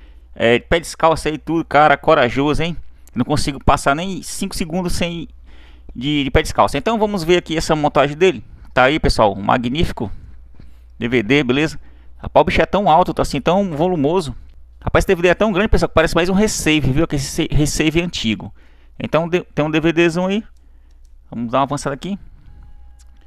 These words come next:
Ele está abrindo esse projeto, abrindo um projeto aí.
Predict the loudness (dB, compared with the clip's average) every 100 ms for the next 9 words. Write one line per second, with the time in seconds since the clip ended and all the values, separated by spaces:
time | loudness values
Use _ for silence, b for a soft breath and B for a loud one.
0 | -20 -20 -20 -20 -20 -20 -4 -4 0 4
1 | 4 4 2 2 0 -2 -2 0 2 2
2 | 2 2 4 2 0 -2 0 2 0 0
3 | -2 -2